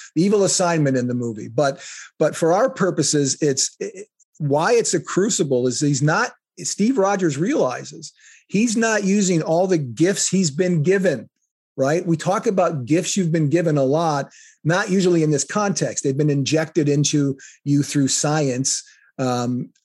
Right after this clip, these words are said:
uh, but he's still been given gifts, and he feels like he's not using them. And he's longing for what we've called in a previous series, second act significance, right? That's where he finds himself, is he's on this P R tour selling war bonds.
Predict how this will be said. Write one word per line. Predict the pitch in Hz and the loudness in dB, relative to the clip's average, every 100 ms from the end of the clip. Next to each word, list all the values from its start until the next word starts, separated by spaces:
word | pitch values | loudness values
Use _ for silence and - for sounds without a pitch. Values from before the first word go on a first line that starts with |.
| - | -18
uh, | 156 190 | -16 -12
but | 143 147 - - | -4 -2 -4 -6
he's | - 165 | -2 -2
still | - 208 220 | 0 0 2
been | 196 185 | 2 2
given | 160 160 147 | 2 2 0
gifts, | 120 170 196 - | 0 0 0 -4
and | 143 | -4
he | 131 | -4
feels | - 185 170 | -2 0 2
like | 156 147 | 0 0
he's | 147 143 | -2 0
not | 131 127 | -2 -2
using | 131 151 160 196 | 0 2 2 2
them. | 202 214 220 - - _ - | 2 0 -2 -8 -20 _ -2
And | 139 | -2
he's | 123 190 262 | 0 0 2
longing | 185 165 175 208 214 208 | 2 2 2 2 2 0
for | 196 | 2
what | 170 180 175 | 2 4 2
we've | 175 - | 0 -2
called | 185 190 196 180 | 0 2 2 2
in | 160 | 0
a | |
previous | 147 - 302 285 156 - | -2 0 2 4 2 0
series, | 143 139 151 - | 0 2 2 0
second | 202 196 202 202 | 0 0 -4 -2
act | 156 147 | -2 -2
significance, | - 135 135 123 110 107 - | -2 -2 -2 -2 -10 -14 -2
right? | 139 175 190 - - - | 0 0 -2 -10 -8 -2
That's | 180 - | 0 0
where | 285 | 2
he | 240 | 2
finds | 160 - 190 190 | 2 0 0 2
himself, | 151 139 143 139 147 | 0 0 0 0 0
is | 139 | 0
he's | 139 | 0
on | 156 156 | 2 0
this | 135 | 0
P | - - 170 | -4 0 2
R | 165 156 | 4 2
tour | 156 139 131 127 - - - | 0 0 2 0 -6 -20 -10
selling | - 175 156 151 135 | -2 0 2 2 2
war | 135 127 | 2 2
bonds. | 110 - - _ - | -2 -10 -16 _ -20